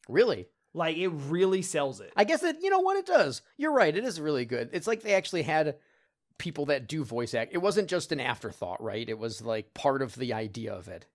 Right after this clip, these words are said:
Speaker 2: Yeah, no, they,
Speaker 1: That they
Speaker 2: like,
Speaker 1: really
Speaker 2: they,
Speaker 1: wanted.
Speaker 2: they had characters. They
Speaker 1: Yeah.
Speaker 2: had characters in mind for who they all are. And, like, in, in the original games, the, the, all three of the Battletoads are the same person.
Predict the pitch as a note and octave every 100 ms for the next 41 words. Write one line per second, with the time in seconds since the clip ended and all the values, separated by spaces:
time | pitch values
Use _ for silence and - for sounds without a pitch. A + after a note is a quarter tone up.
0 | _ _ - C4 B3 B3+ F3+ A3 - F#3+
1 | F#3 C3+ C3 G#3+ B3+ B3+ - - _ _
2 | - C3+ G#3+ B3 B3+ A#3+ - - F#3 B2
3 | A#2 - - - _ _ - C3+ G3+ F3
4 | D3 - F#3 G#3 A3+ A#3+ A#3 A#3 F3 E3
5 | F3+ A#3 B3+ _ _ _ _ _ F#3+ D3+
6 | F3 F3+ F3+ F3+ E3+ D3+ D3 F3+ G#3+ A3+
7 | G#3+ - - _ - C4+ B3+ C4 B3 A#3
8 | B3 A#3 C4 D#4+ E4 A3+ A3 F#3+ F#3+ G3+
9 | G3 F#3 - C#4+ F4+ E4+ G#3+ F3+ F3 F3
10 | D#3+ C#3+ C3 D3 B2+ B2 G#2+